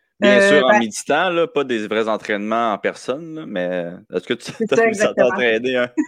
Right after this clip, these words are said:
Speaker 2: <laughs>
Speaker 1: As-tu réussi à t'entraîner un petit peu quand même en, en imaginant ? <laughs>
Speaker 2: Euh, ouais, j'ai, j'ai imaginé, euh, j'ai imaginé souvent,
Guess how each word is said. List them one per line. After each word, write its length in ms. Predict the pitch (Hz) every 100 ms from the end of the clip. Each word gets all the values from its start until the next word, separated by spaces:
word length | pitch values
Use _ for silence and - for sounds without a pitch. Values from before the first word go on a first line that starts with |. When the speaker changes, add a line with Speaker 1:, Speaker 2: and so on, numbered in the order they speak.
| -
Speaker 2:
<laughs> 300 | - 277 -
Speaker 1:
As-tu 180 | 127 -
réussi 180 | 151 170
à 60 |
t'entraîner 520 | 151 151 147 139 139 165
un 120 | 156
petit 180 | 139 -
peu 140 | 165
quand 260 | 156 131 123
même 280 | 139 151 139
en, 300 | 117 113 117 110 - - _ _ _ _ -
en 160 | 110
imaginant ? 680 | 120 120 127 120 120 131 190 170 -
<laughs> 320 | 170 _ -
Speaker 2:
Euh, 120 | 226
ouais, 300 | 226 233 240 190 208
j'ai, 140 | 208 196
j'ai 120 | 202 202
imaginé, 800 | 220 220 214 214 220 233 214
euh, 180 | 196 170 202 - _ _ 180
j'ai 140 | 180 180
imaginé 440 | 190 202 214 233
souvent, 480 | 254 240 202 226 254